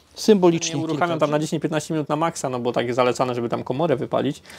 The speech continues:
Speaker 1: Okej.
Speaker 2: ale w sensie takim, żeby, żeby była potrzeba grzania, nigdy na więcej niż na połowę mocy nie chodziło.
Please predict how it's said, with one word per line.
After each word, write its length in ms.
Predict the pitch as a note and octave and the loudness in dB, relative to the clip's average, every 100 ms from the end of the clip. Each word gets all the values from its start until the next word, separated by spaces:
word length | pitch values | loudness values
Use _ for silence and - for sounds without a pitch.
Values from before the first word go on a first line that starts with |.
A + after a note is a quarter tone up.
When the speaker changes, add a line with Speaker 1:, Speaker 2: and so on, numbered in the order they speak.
| - | -18
Speaker 1:
Okej. 120 | - B2+ | 0 2
Speaker 2:
ale 120 | B2 | 4
w 40 | |
sensie 240 | - D3 D3 | 2 2 2
takim, 240 | C#3+ D3 | 2 4
żeby, 160 | C#3 C3+ - C#3+ | 2 2 -4 2
żeby 120 | C#3 | 4
była 180 | C#3 D3+ | 8 6
potrzeba 400 | D3+ - D3+ C#3 | 6 0 2 2
grzania, 380 | B2+ C3 D#3 E3 | 4 0 0 -2
nigdy 360 | D3 D#3+ D#3+ | -2 -2 0
na 140 | D3 C3 | 0 -2
więcej 300 | D3+ D3+ C#3+ | -2 -2 -6
niż 300 | C3+ - - | -6 -8 -6
na 300 | B2+ B2+ B2+ | -2 0 -2
połowę 400 | - C#3 C3+ B2+ | 2 2 4 2
mocy 320 | C3 C3+ D3 | 0 -2 -6
nie 80 | B2 | -4
chodziło. 380 | B2 A#2+ G2+ | -4 -4 -6